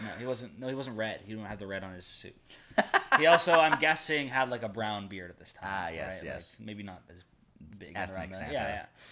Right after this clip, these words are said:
Speaker 1: yeah. Um, and then at the end of the room, Constantine stood or sat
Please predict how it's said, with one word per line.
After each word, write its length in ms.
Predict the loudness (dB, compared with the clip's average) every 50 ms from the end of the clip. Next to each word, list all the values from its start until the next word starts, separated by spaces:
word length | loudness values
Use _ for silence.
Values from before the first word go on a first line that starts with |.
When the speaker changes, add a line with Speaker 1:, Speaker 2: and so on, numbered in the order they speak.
| -18 -18 -18 -20 -20 -20 _ _ _ _
Speaker 1:
yeah. 280 | -2 -2 0 2 2 0
Um, 140 | 0 -2 -4 -10 -16 _ _ _ _ _ _ _
and 140 | _ -4 -2
then 160 | -2 -2 -2 -4
at 120 | -6 -8
the 100 | -10 -12 -6 _
end 200 | 0 0 4 4
of 100 | 2 2
the 80 | 2 0
room, 440 | 0 -2 -4 -4 -4 -6 -8 -8 -10
Constantine 920 | -10 -6 -4 -4 -4 -4 -6 -10 -12 -14 -14 -16 -16 -14 -12 -12 -10 -10
stood 560 | -10 -10 -6 -4 0 0 2 0 0 -4 -10 -16 _ _ _ _ _ _ _ _
or 280 | -6 -6 -6 -6 -8 -8
sat 400 | -10 -2 0 2 2 2 0